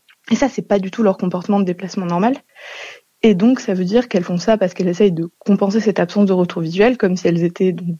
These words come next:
poussées, bloquées par quelque chose comme du vent. Et ça, donc, c'est un comportement qu'elles font pas du tout lorsqu'elles sont dans le noir, par exemple, ou pareil, elles ont pas de retour visuel. Donc, dans les deux cas, le stimulus est nul.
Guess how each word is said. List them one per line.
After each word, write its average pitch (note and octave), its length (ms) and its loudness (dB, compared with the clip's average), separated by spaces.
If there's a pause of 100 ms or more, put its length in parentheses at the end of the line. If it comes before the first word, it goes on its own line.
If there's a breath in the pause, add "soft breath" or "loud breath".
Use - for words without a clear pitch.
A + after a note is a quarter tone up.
poussées, G#3 480 2
bloquées F#3 420 0
par - 200 -8
quelque F3 240 -2
chose G3+ 260 0
comme F3 320 -4
du D#3+ 120 -6
vent. F#3+ 180 -2 (1040 loud breath)
Et G3 100 4
ça, A#3+ 220 2
donc, A#3 220 -6
c'est - 100 -4
un F#3 120 -2
comportement F#3+ 580 -2
qu'elles G3 160 4
font G#3 260 0
pas A#3 220 2
du G#3 120 -4
tout A#3+ 140 -4
lorsqu'elles G3+ 380 0
sont F#3+ 280 -4
dans F3+ 200 0
le F3 80 0
noir, G3 240 0
par G3 120 0
exemple, G3 380 -2 (400 loud breath)
ou A#3 100 2
pareil, G#3+ 380 0
elles E3+ 160 0
ont E3+ 60 -8
pas G#3+ 180 2
de F#3 60 2
retour F#3+ 320 0
visuel. F#3+ 340 -2 (380 loud breath)
Donc, G3 120 2
dans F#3+ 120 2
les F3 140 4
deux F#3+ 180 2
cas, A3+ 240 4
le G#3 100 4
stimulus G3+ 640 -2
est G#3+ 140 2
nul. G#3 200 2